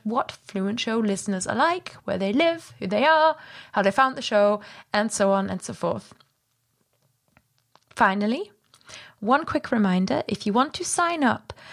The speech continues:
for the German course that is starting in the next month, if you're a German learner and you want to start from zero, or you learned ages ago and you really need a whole new way of doing it,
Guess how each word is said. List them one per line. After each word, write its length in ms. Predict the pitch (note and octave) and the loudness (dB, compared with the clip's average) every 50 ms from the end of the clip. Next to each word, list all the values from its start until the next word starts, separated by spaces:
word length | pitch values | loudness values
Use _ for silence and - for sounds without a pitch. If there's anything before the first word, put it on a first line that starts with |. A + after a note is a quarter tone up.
| - - | -20 -20
for 440 | - - - - C4 B3+ C4 C4+ - - | -20 -8 -2 2 4 4 6 4 2 2
the 140 | G3+ A3 | 0 -2
German 480 | G3+ - - C4 C#4 C#4+ D4 D4 D4 C#4+ | -2 0 2 2 2 2 2 0 -2 -4
course 460 | - - C4 B3+ C4 C4+ C4+ - - | -2 -2 0 2 2 2 0 -2 -2
that 200 | - - A3+ G#3 | -2 -2 0 0
is 120 | A3 G3+ - | 0 0 -2
starting 840 | - - - - B3+ C4+ C4+ C4+ - - - C4 B3+ B3 A#3+ - _ - | -4 -4 0 2 2 2 2 0 -4 -2 0 0 2 2 0 -2 _ -2
in 240 | G#3+ A3 A3 A3 | 0 2 4 4
the 100 | A3+ A3 | 4 4
next 500 | A3 G#3+ G#3 A3 A#3+ - - - - - - _ _ _ _ - | 4 4 2 2 0 -2 -6 -10 -10 -12 -16 _ _ _ _ -4
month, 760 | G#3+ G#3+ G#3 A3 G3+ F#3 E3+ G3+ D4+ G4 - - - - - _ _ _ _ _ _ _ _ _ _ _ _ _ _ _ | 0 2 4 4 4 2 2 0 -2 -2 -6 -12 -16 -16 -20 _ _ _ _ _ _ _ _ _ _ _ _ _ _ _
if 140 | - - - | -10 -4 -2
you're 240 | A3 G#3+ G#3 G3+ G3 | 0 2 4 4 4
a 100 | G3 G3 | 2 2
German 380 | - C4+ C#4 C#4 C#4 C4+ B3+ | 2 2 2 2 2 2 2
learner 240 | B3+ B3+ C4 B3 B3+ | 4 4 4 4 4
and 80 | B3 A3 | 4 2
you 60 | G#3 | 0
want 100 | G#3+ - | -2 -4
to 80 | - | -4
start 160 | - C4 B3+ B3+ | -2 0 0 0
from 220 | - C#4 B3+ A#3+ | 2 2 2 4
zero, 440 | G#3+ A#3+ A#3 A3+ A3+ A3+ A3+ A3+ A3 | 4 4 4 4 4 4 4 2 2
or 200 | - - G3+ G3+ | 2 2 2 2
you 120 | G3+ A3 | 2 4
learned 360 | G#3+ A3+ A#3+ A#3+ A#3+ A#3+ - - - | 4 4 4 4 4 2 0 -2 -2
ages 400 | C#4+ D#4 D#4 C#4 C#4+ D4 - B3+ | 0 0 0 0 0 0 0 0
ago 360 | B3 A3 A3+ A3 A3+ A3+ A3+ - - - - - - | 0 2 2 2 2 2 0 -2 -6 -12 -14 -10 -2
and 140 | - A3 A#3 | 2 4 4
you 80 | B3 A3+ | 4 4
really 240 | C#4 C#4+ C4 C4+ | 4 2 2 4
need 180 | A#3+ A#3+ A#3 G3+ | 4 4 4 2
a 60 | A3 | 0
whole 340 | - - - A#3+ A#3 A#3+ A#3 | -2 -2 0 2 2 2 4
new 180 | A3 A3 G#3+ G3 | 4 2 2 4
way 200 | G3 G3+ G3 G3 | 4 2 2 2
of 120 | G3 - | 0 -2
doing 280 | - A3+ G#3 G#3 G#3+ G#3+ | 2 4 4 6 6 6
it, 320 | G#3 G#3 G3+ G3+ - - | 4 4 2 0 -4 -12